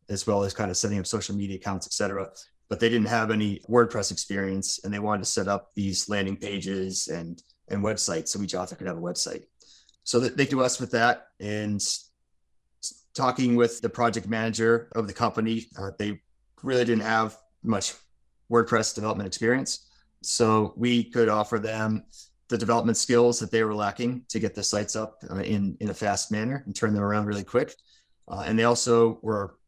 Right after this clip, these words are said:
at the time, hosting on, um, they kind of just had all their sites together on a very cheap host, and they're running into all sorts of problems with viruses and malware, et cetera. Uh, so we were also offer-, able to offer them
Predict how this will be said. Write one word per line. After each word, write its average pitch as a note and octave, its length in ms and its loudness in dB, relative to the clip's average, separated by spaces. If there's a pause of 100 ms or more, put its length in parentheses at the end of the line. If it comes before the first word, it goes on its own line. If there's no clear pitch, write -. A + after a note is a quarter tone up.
(160)
at A2+ 100 -6
the A2 60 -10
time, B2 400 2
hosting A2+ 720 0
on, G#2 560 -4
um, G2+ 440 -6 (760)
they - 80 -6
kind C3 180 8
of A2 40 4
just - 100 -2
had A2+ 80 2
all G#2+ 100 2
their A2 100 0
sites G#2 200 -4
together G#2 280 -2
on G2 120 -2
a - 20 -6
very G2 180 -4
cheap - 280 -6
host, F#2+ 360 -4
and G#2+ 80 -6
they're F#2+ 80 -4
running G2 220 -4
into F#2 160 -4
all F#2 100 -4
sorts - 260 -8
of - 60 -16
problems F2 640 -8
with - 220 -10 (720)
viruses G2 460 0
and F#2 100 -4
malware, F#2 300 -2
et F2+ 80 -10
cetera. E2+ 420 -6 (180)
Uh, F#2 220 -10
so A2+ 160 0
we A2+ 80 4
were A#2 100 6
also A2+ 300 2
offer-, G#2 340 -6 (600)
able A#2 240 4
to - 160 -4
offer G#2+ 300 -2
them G2+ 340 -4